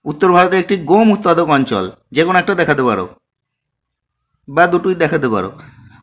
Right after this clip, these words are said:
গারো পাহাড়, একটি চিরহরিত বনাঞ্চল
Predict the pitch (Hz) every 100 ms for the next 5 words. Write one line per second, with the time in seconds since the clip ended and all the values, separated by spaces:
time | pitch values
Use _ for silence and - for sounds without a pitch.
0 | _ _ _ _ _ 117 147 185 202 185
1 | 151 170 - - _ _ _ _ _ _
2 | _ _ _ _ _ _ _ _ _ _
3 | _ _ _ _ _ - - 151 160 190
4 | 175 196 214 220 185 185 180 185 180 190